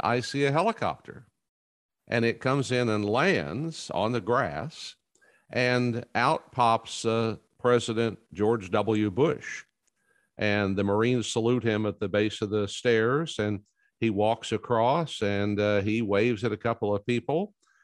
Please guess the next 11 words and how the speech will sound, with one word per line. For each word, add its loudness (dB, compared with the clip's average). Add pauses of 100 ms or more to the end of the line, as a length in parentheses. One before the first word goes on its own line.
(180)
and 0
he 0
gets -2
on 2
the 0
aircraft, 0 (420)
uh, 2
out -2
through 0
an 2
outdoor, 0